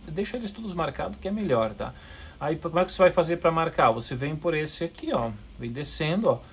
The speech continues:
Seleciona aquele que você quer marcar, bota aqui no de cima, ele marca, e no de baixo ele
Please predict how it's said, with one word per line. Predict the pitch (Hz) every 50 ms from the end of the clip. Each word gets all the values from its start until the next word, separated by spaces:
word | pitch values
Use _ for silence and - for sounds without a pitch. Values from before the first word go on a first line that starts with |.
| - - - - - -
Seleciona | - - 143 139 143 135 - - 151 139 135
aquele | 127 - 139 139 131
que | -
você | 127 123 - -
quer | - 139 139
marcar, | 143 147 143 135 - 165 180 220
bota | 220 143 190 - 113 - - 117 117 - - - - - - - - - - - -
aqui | 131 127 - - - 143
no | 160 156
de | 123 117 110
cima, | - - - 117 113 123 135 170 214 220 - -
ele | - 139
marca, | 143 135 113 110 107 107 - - 208
e | 220
no | 196 160 135
de | 117 113
baixo | - 117 117 127 - - 151
ele | 156 180 196